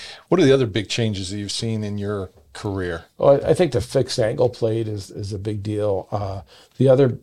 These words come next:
Speaker 2: big thing is people understand now, or surgeons understand, that we don't need to protect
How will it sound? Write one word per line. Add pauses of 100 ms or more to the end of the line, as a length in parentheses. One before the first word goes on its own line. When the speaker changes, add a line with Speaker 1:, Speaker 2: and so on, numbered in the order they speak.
(140)
Speaker 2:
big
thing
is
people
understand
now,
or
surgeons
understand,
that (360)
we
don't
need
to
protect